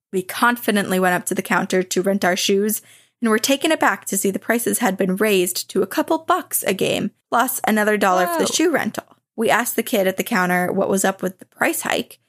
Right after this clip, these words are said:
Speaker 1: and he told us that the prices were the same as they always were. And when we told him that we had just bowled there the previous weekend for twenty-five cents a game, he looked at us like we were crazy and then said he had no <laughs> idea what we were talking about.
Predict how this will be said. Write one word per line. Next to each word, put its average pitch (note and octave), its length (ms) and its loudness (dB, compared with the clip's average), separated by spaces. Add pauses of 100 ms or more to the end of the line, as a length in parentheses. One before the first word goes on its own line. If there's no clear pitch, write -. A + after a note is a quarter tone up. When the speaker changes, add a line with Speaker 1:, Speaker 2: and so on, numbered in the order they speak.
(240)
Speaker 1:
and G#3+ 120 0
he A#3+ 100 2
told C4 200 0
us B3+ 140 0
that C4 80 -8
the A3+ 80 -2
prices A#3 640 -2
were A3 100 2
the G#3+ 60 2
same G#3+ 260 0
as G#3 120 -2
they G3 160 0
always F#3 380 2
were. E3+ 300 0 (200)
And G#3+ 120 2
when A3+ 100 2
we A3+ 120 0
told A#3 260 -2
him A#3 180 2
that - 140 -2
we G#3 120 0
had G3 140 0
just - 280 0
bowled A3 220 0
there G3+ 140 2
the F#3 80 0
previous G3+ 480 -2
weekend A#3+ 380 0
for - 80 -6
twenty-five A3+ 480 0
cents A#3 260 -2
a D#4 40 0
game, A3+ 480 0 (420)
he F#4+ 140 0
looked E4+ 220 0
at F#4 120 2
us G4 160 -2
like - 160 -2
we D#4 80 2
were E4 160 0
crazy B3+ 880 0
and A3+ 160 0
then C#4 120 0
said C4+ 200 0
he E4 180 0
had C4 280 0
no A#3+ 180 2
<laughs> - 20 2
idea B3 340 2
what G#3+ 160 2
we G3+ 60 0
were G3 140 2
talking G3 420 -2
about. - 340 -2